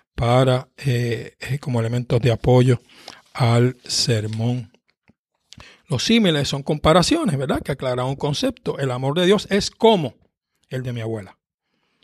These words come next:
El reino de los cielos es como, como dice Jesús.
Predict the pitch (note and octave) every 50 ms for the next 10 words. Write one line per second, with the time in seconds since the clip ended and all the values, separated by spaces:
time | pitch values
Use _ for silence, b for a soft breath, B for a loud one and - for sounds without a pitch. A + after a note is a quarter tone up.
0 | _ _ _ _ - B2 B2 B2 D3 D#3+ F3+ G3 F#3+ F#3+ F#3 F3+ E3+ D3 - G3
1 | G3+ G3 E3 - A#3 G#3+ - - - - - A3 G#3+ E3+ C3 A2 - _ _ _
2 | _ _ _ _ _ _ _ - B2 A#2+ A2+ A#2 A#2+ - - - B2 B2 - _
3 | - - - C#3+ - - - - - - B